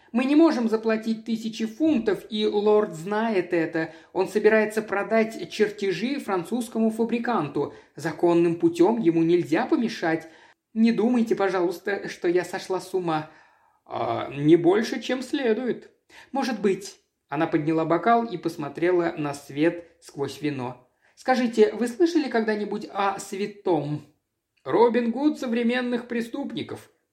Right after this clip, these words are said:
пробормотал Саймон. «Да, вот это дело как раз для него. Акт справедливости, хотя и преступление. Если бы встретиться с ним, он бы понял меня. Вы тоже понимаете, незнакомец.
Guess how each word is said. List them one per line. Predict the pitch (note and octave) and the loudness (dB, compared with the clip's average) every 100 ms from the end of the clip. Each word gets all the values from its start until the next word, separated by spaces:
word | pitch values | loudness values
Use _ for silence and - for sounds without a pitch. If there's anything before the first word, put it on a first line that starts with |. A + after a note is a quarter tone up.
| - | -6
пробормотал | D3 D3 C#3+ C#3 C3 A#2 | -2 0 0 -2 -2 -2
Саймон. | - A#2+ A#2 A#2+ A#2 _ _ | -4 -4 -2 -4 -8 _ _
«Да, | D#3+ F#3+ D#3 - - - | -2 -2 -2 -8 -20 -4
вот | G3 A3+ | 2 4
это | A3+ | 4
дело | A3 A#3+ B3+ | 4 2 0
как | A3+ G#3 G3+ | 0 -2 0
раз | A3 G#3+ | 0 0
для | E3+ G3 | -2 -2
него. | F#3 F#3 F3 F3 F3 - _ | 0 2 4 2 -2 -16 _
Акт | A#3 C4 - | -4 -4 -8
справедливости, | - A3+ A3+ A#3 A#3+ C4+ F3 - - D#3 - - | 0 2 4 2 0 2 0 -2 -2 -2 -2 -14
хотя | - E3+ F#3+ F#3 | -10 -2 0 0
и | F3+ | 0
преступление. | F3+ E3+ - D#3+ D3+ C#3+ C#3 C3+ D3 - _ _ _ | -2 -2 0 0 0 -4 -8 -12 -14 -16 _ _ _
Если | G#3 A3 | 2 2
бы | G3+ G#3 | 0 0
встретиться | - A3 A#3 G#3 F#3 F#3+ | 0 2 2 0 -8 -12
с | E3+ | -12
ним, | G3 A3+ A#3+ G3 G3 - _ - | -4 0 0 0 -6 -16 _ -4
он | G#3+ F#3+ | -2 0
бы | G3 | 0
понял | G3 - G3+ F3 D#3 D3 | -2 -2 0 2 0 -2
меня. | D3 D3 C#3+ D3 - _ - | -2 -2 -2 -4 -10 _ -14
Вы | G#3 A#3 | -2 0
тоже | A#3+ C4 A3 | 2 0 2
понимаете, | G#3+ F#3+ G3 F#3+ F#3 F3 F#3 | 2 2 2 2 0 -2 0
незнакомец. | F#3 E3+ F#3+ - G3 F3 F3 - | 0 0 -4 0 -2 0 -6 -14